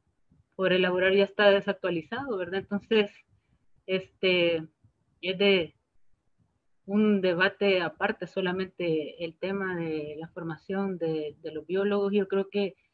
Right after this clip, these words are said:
tiene que abrirse a, a todo el, a, en la comunidad, ¿verdad? Porque con los aportes de los, de los profesionales que están en el medio, más los que estamos trabajando en el área docente, tenemos que ver para que eso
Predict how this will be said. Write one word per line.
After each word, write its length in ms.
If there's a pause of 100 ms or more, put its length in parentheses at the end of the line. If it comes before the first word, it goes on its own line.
(240)
tiene 260
que 100
abrirse 680
a, 380 (640)
a 200
todo 360
el, 280 (360)
a, 100 (200)
en 140
la 100
comunidad, 680 (280)
¿verdad? 360
Porque 300 (640)
con 180
los 80
aportes 480
de 120
los, 300 (600)
de 100
los 100
profesionales 1000 (840)
que 440
están 320
en 160
el 140
medio, 480
más 280
los 200
que 120
estamos 420
trabajando 460
en 40
el 140
área 240
docente, 420
tenemos 460
que 80
ver 180
para 240
que 240
eso 320